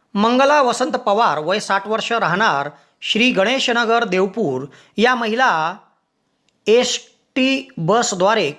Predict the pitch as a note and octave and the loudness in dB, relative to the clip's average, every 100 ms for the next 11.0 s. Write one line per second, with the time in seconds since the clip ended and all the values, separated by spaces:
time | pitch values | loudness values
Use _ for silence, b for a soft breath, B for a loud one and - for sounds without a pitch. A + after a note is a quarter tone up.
0 | - G#3 G3+ G#3+ A#3 B3 - - G3 G3 | -8 -4 -2 2 2 0 -6 -6 -2 -2
1 | G#3+ G3 A3 F#3 E3+ F3+ G#3+ G#3 F#3 G3+ | -2 0 0 2 2 0 -2 -2 -4 -2
2 | F#3+ G#3+ - - F3 G3 - - E3+ F3 | -2 -2 -4 -2 2 2 0 -4 -6 -6
3 | E3 D#3+ F#3 G3 D3 A2+ F3 G#3+ C#3 C3+ | -6 -4 -2 -2 -2 -2 -2 -2 -6 -10
4 | - b b b b b - G3 A#3+ A#3+ | -16 b b b b b -2 0 2 0
5 | A#3+ F3 D#3 F#3 A#3 D#3 A#2 A2+ A#2+ _ | -2 -6 -2 0 -2 -4 -12 -14 -20 _
6 | _ _ _ _ _ _ - A3 G#3+ B3+ | _ _ _ _ _ _ -4 -2 0 0
7 | B3+ B3 G3+ A3+ G#3 A3+ A3 G3+ F#3 A3+ | 2 2 2 0 -2 -4 -4 -10 -8 -8
8 | A3 - B2 A#2 A2 _ - - - F#3+ | -6 -6 -8 -8 -14 _ -12 -8 -2 0
9 | F#3+ G#3 A3 A3 A#3 F#3 G3+ G#3+ - G3+ | 2 0 0 0 0 0 0 -2 -2 0
10 | G#3 F3 F3 G3+ G#3+ G3 G3 - F#3+ | 0 0 -2 -2 -4 -4 -4 0 0